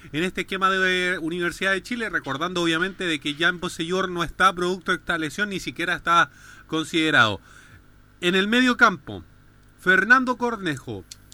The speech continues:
por Camilo Moya, que se encuentra lesionado, recordemos, Gonzalo Espinosa y Sebastián Galani. No va a estar Walter Montillo, va a estar finalmente Sebastián Galani.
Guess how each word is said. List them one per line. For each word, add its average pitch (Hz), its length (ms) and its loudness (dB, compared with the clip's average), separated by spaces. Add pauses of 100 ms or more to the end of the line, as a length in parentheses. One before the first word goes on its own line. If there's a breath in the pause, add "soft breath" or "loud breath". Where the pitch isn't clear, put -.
(140)
por 180 220 -2
Camilo 180 360 2
Moya, 214 300 -2
que 180 80 -6
se 190 100 -8
encuentra 185 360 -2
lesionado, 214 420 -4
recordemos, 190 640 -4 (400 soft breath)
Gonzalo 185 520 0
Espinosa 233 680 0 (560)
y 254 280 0
Sebastián 202 640 -4
Galani. 143 460 -2
No 180 360 -8
va 185 80 4
a 156 40 -6
estar 196 260 -2
Walter 190 420 -4
Montillo, 214 580 -8
va 175 120 0
a 170 40 2
estar 185 280 0
finalmente 175 640 -4 (380 soft breath)
Sebastián 185 600 2
Galani. 196 520 4